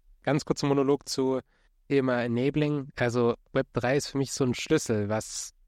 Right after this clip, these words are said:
äh, ganz vielen Künstlern, ganz vielen Teams, ganz vielen Projekten, ganz vielen Businessmodellen einen Schlüssel gegeben hat, um wirklich wachsen zu können, um wirklich das erste Mal gut anzukommen.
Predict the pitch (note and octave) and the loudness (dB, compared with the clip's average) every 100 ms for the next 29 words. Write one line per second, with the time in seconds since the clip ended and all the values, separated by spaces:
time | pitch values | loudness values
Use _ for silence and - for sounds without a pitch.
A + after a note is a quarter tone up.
0 | _ - - - C3 - B2 D3+ D3 C3+ | _ -8 -4 0 0 0 0 0 0 0
1 | B2+ B2+ A2+ - C#3+ C#3 - A#2+ B2+ A#2+ | 0 -2 -4 -2 0 0 -2 -2 -2 -2
2 | - B2+ C3 - B2+ A#2 A2+ - A#2 A2+ | 0 0 0 -2 0 0 0 -2 -4 -4
3 | - _ _ D#3 - C3 A#2 A2+ A2+ G#2+ | -12 _ _ -2 2 4 4 4 4 2
4 | - D3+ C3 A2+ - A2 A2 A#2 - _ | 0 0 0 0 -2 0 2 0 -4 _
5 | _ _ _ C3 A#2+ A2 B2 - A#2 G2+ | _ _ _ 2 2 4 2 2 0 -2
6 | - - _ - - B2+ - - A2+ - | -6 -16 _ -20 -2 0 0 -4 -6 -6
7 | F#2+ F#2+ G#2+ G2+ A#2+ - G#2+ - B2+ - | -4 -4 -4 0 0 0 -4 -2 -2 -2
8 | G#2+ G#2 G#2 - B2+ A#2+ A#2 A#2+ - - | 0 0 0 -2 -4 -2 -2 -2 -6 -6
9 | G2+ | -6